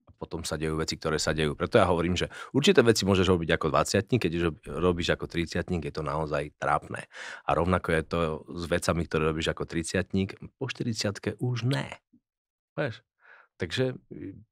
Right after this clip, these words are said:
ja som to mal takto, preto som aj skončil treba s moderovaním. Áno, ja som tú deku moderoval do tridsiatky. Ja som, e, ja som, e, mal mať tridsať rokov a normálne predtým pár týždňov som povedal, "Stačilo."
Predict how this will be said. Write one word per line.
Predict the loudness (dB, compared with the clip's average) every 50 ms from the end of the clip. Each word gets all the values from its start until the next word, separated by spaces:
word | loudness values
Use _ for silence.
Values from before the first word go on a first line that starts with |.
| _ 4
ja | 6 6 8
som | 8 8 8
to | 8 8
mal | 8 8
takto, | 8 6 4 6 4 4
preto | 4 4 4 4 4
som | 6 4 4
aj | 4 6
skončil | 4 4 6 6 4 4
treba | 4 2 2
s | 2 4
moderovaním. | 4 4 6 6 6 6 6 6 6 6 4 2 2 2
Áno, | 4 4 4 4 2 0 -6 -14 -18 -18 -2
ja | 0 0 4 6
som | 4
tú | 4 4 4
deku | 2 0 2 2 2
moderoval | 2 4 4 4 6 6 8 8
do | 6 6 4
tridsiatky. | 2 -2 -4 -2 -4 -4 -4 -8 -16 -18 -18 _ _ _ _ _ _ _ _ _ _ _ _ _
Ja | -2 -2 -2 0
som, | 0 0 0 0 0 2
e, | 2 4 4 4 4 2 0 -2 -4 -8 -16 -18 -2 _
ja | 2 2
som, | 4 4 4 6 6 4 2 0
e, | -4 -6 -2 2 2 4 4 4 4 4
mal | 4 4 4 4
mať | 4 2 0 -2 -4
tridsať | -4 -2 0 4 4 4 4 4
rokov | 2 0 0 2 4 6 6 6 6 4 0 _ _ -20 -20 -20 _ _ 0
a | 0 2
normálne | 2 4 4 6 6 6 4 4
predtým | 2 2 2 2 2 2 2 4 6 6 6 4 6
pár | 6 6 6 6 2
týždňov | -2 -4 -2 0 0 0
som | 0 0 0
povedal, | 0 0 0 0
"Stačilo." | -2 -2 -4 -4 -2 -2 -2 -2 -2 -4 -10 -16